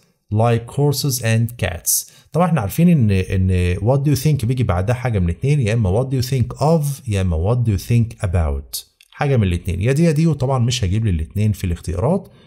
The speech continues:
فاحنا هنختار هنا about. بعد كده هنا في fourteen بيقول لي هنا "means something that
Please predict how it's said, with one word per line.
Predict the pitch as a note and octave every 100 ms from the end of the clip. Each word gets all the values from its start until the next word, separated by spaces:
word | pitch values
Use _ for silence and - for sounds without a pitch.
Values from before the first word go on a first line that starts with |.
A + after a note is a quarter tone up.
| _
فاحنا | - B2 A2 D#2+
هنختار | D#2+ - A2
هنا | F#2+ G2+ G2+ - _ _ G#2
about. | E2 E2 - - - _ _ _ _ _ _ _ _ _ _ _ _ _ _ _ _ _ _ _ _ _ _ _ _ _ _ _ _ _ -
بعد | C#3 A2
كده | D3 B2+ A2+
هنا | C3+
في | B2 B2 A#2+
fourteen | A2 F#2 - D#3+ F3+
بيقول | G#2 G#2
لي | A#2
هنا | G#2+ A#2 A#2+
"means | A2+ B2 F#3 F#3 E3+
something | - - D3 D3+ D3 D#3 D3+ G2+
that | F2 D#2+ - -